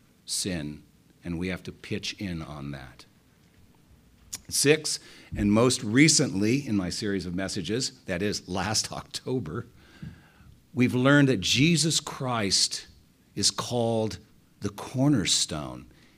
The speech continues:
He's the foundational living stone that holds up and supports God's new temple of worship, the church.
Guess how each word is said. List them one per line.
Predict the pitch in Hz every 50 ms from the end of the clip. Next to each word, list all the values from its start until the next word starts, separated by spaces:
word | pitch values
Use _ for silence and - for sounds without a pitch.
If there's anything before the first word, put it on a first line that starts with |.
| _
He's | - 127 123 -
the | 139 120
foundational | - - - - 127 120 123 123 117 110 98 110 110 120 139 135 - - 117 101 87 80 78 80 80 - _ _ _ _ _ -
living | 98 98 110 123 117 123 123 117 117 110 104 107 - - _ -
stone | - - - - - - 117 110 107 98 82 73 69 67 67 - - _ _ _ _ _ _ _ _ _ _ _ _ _ _
that | - 101 95 -
holds | - - - 123 131 143 156 151 123 - -
up | 117 95 85 80 - - - - _ _ _ _ _ _ _ _ _ _ _ _ _ _ _ _
and | - 104 104
supports | 101 - - - 92 - - - - - 165 147 92 85 - - - - - - - - - _ _ _ _ _ _ _ _ _ _ -
God's | 107 101 98 104 92 - 110
new | 107 104 107 107 117 131 143
temple | 143 143 - 135 131 123 117 123 110
of | 101 90
worship, | 90 92 104 117 127 117 - - 92 78 - - - - _ _ _ _ _ _ _ _ _ _ _ _ _ _ _ _ _
the | - -
church. | 87 - - - 131 127 - - - - - - - - - -